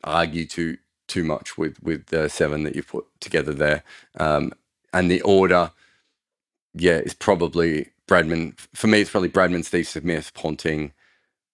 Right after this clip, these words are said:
Chappell, Harvey, maybe, uh, Border, Waugh. Um, but yeah, I, I, I have to do a really deep dive to have a look at it. But off the top of my head, I reckon that's where I'm going with that one, Aditya.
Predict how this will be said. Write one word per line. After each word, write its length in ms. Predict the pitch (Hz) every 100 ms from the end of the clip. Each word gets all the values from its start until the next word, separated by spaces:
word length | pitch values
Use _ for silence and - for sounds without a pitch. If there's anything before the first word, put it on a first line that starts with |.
| _ _ _ -
Chappell, 380 | - 87 92
Harvey, 400 | 82 101 107 107
maybe, 500 | 110 113 117 120 113 - _ _ _ -
uh, 260 | 80 80
Border, 300 | 76 87 85
Waugh. 420 | 76 82 80 76 85 _ -
Um, 480 | 80 78 76 - -
but 140 | 87 80
yeah, 300 | 82 76 87 - 90 -
I, 140 | 95 - _ -
I, 160 | 98 -
I 60 | -
have 200 | - 123
to 100 | 104
do 120 | 101
a 40 |
really 240 | 98 110 110
deep 260 | 95 92
dive 340 | - 92 110 95
to 80 | 90
have 100 | 85
a 20 |
look 160 | 85
at 60 | 87
it. 100 | 82
But 120 | 87 -
off 140 | 113
the 80 | 101
top 120 | 120
of 60 | 101
my 100 | 95
head, 140 | 95
I 60 | 85
reckon 220 | 87 85
that's 160 | 80
where 80 | 82
I'm 80 | 80
going 200 | 78 78
with 100 | 76
that 120 | 78
one, 160 | 80 -
Aditya. 420 | 76 80 -